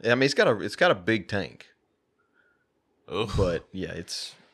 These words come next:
Speaker 2: Shout
Speaker 1: it
Speaker 2: out
Speaker 1: is.
Speaker 2: to you truck drivers. You know, I'm dri-,
Speaker 1: But
Speaker 2: I'm
Speaker 1: as,
Speaker 2: driving a car, so
Speaker 1: as
Speaker 2: I'm
Speaker 1: soon as
Speaker 2: spending,
Speaker 1: it's
Speaker 2: like, forty or fifty.
Speaker 1: I spent fifty the other day on my S U V.
Speaker 2: But truck drivers? Oh, man.
Speaker 1: And I get, like, twenty-eight to the gallon in that S U V. It's not bad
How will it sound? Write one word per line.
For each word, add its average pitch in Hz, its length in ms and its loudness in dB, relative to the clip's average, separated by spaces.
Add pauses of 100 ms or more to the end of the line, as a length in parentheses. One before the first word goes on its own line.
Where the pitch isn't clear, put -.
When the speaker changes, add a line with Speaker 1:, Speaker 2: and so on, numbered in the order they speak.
(100)
Speaker 2:
Shout 110 280 4
Speaker 1:
it - 20 6
Speaker 2:
out 156 140 6
Speaker 1:
is. - 60 -6
Speaker 2:
to 139 60 4
you 117 160 6
truck 120 380 4
drivers. 92 800 2 (640)
You 101 100 -6
know, 95 200 2
I'm 113 180 2
dri-, 123 120 4
Speaker 1:
But 110 240 8 (100)
Speaker 2:
I'm - 80 -4
Speaker 1:
as, 127 60 -2
Speaker 2:
driving 92 240 4
a 78 40 -8
car, 110 400 4
so 113 80 -2
Speaker 1:
as 85 60 0
Speaker 2:
I'm 95 60 0
Speaker 1:
soon 127 160 4
as 107 80 -2
Speaker 2:
spending, 104 160 2
Speaker 1:
it's 92 80 -2
Speaker 2:
like, 82 140 0
forty 101 440 -2
or 82 40 -6
fifty. 87 640 -4 (380)
Speaker 1:
I 101 80 -10
spent 104 260 -6
fifty 95 260 -8
the 90 120 -6
other 87 100 -6
day 90 180 -2
on 85 160 -6
my 82 160 -10
S - 160 -14
U 85 60 -16
V. 85 180 -12 (720)
Speaker 2:
But - 140 -12
truck 147 280 0
drivers? 180 680 -6
Oh, 87 260 -4
man. 80 220 -6
Speaker 1:
And 95 80 -2
I 117 60 0
get, 170 260 -6
like, 87 220 -6 (380)
twenty-eight 90 460 -6
to - 60 -16
the 80 100 -12
gallon 80 340 -8
in 67 100 -12
that 64 120 -14
S 60 200 -14
U 62 100 -18
V. 67 80 -16
It's 69 200 -14
not 98 160 -10
bad 67 320 -6